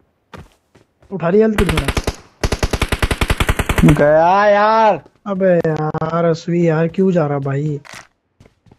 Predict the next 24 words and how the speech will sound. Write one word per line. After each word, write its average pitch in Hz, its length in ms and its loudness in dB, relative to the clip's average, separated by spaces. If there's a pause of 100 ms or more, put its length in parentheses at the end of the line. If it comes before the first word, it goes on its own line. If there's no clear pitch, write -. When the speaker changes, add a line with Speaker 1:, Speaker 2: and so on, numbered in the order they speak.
(320)
Speaker 2:
अबे 180 180 -2
यार, 135 500 0 (120)
मैं 156 300 -10
ड्रिंक 170 260 -6
के 180 60 -6
चक्कर 165 260 -6
में 156 80 -4
मर 127 140 -6
गया। 120 420 -4 (100)
हट, 190 100 0 (180)
टट्टी, 156 400 -6 (460)
गंदी, 165 440 0 (100)
छी, 220 200 -10 (320)
या। 156 260 0 (500)
Speaker 1:
स्पाइडरमैन 202 420 4
किस 196 160 0
पे 226 180 4
है? - 180 -2 (640)
Speaker 2:
आजा, 160 200 2
आजा, 175 180 2
नहीं 160 220 -6
मार 151 140 -2
पाएगा 131 260 -4
वो। 123 180 -10